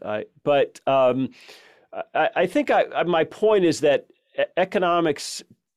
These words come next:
uh, is in disrepute because people see it, it as something that's in service of politics.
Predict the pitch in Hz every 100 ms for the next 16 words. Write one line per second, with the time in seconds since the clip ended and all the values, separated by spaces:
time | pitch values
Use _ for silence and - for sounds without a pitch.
0 | _ _ _ _ 120 113 113 117 123 151
1 | - 160 160 143 120 - 220 170 165 -
2 | 233 202 - 220 196 - 147 - 143 -
3 | - - - 190 170 151 143 151 139 -
4 | 180 170 131 131 - 117 92 - - -
5 | -